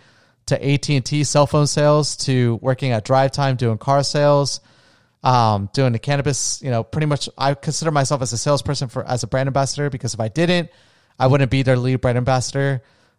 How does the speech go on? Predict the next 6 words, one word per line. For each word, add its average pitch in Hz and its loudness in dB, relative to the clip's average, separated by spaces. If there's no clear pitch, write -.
for 135 4
Fireball 139 2
Cannabis 135 -2
Gummies. 151 0
Um, 113 2
and, 127 2